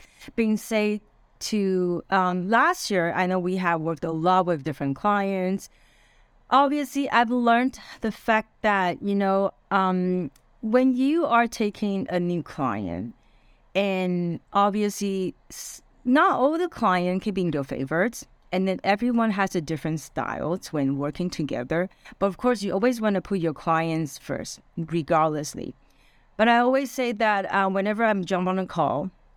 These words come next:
and then I want to really understand who the person is.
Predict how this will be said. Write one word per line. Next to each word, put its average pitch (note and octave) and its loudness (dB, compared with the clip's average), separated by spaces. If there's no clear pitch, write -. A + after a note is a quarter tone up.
and F3+ 0
then F3+ -2
I G3 4
want A3+ 2
to D4+ 0
really B3 -2
understand F#3 0
who G#3+ -4
the F#3+ -2
person E3 -4
is. - -6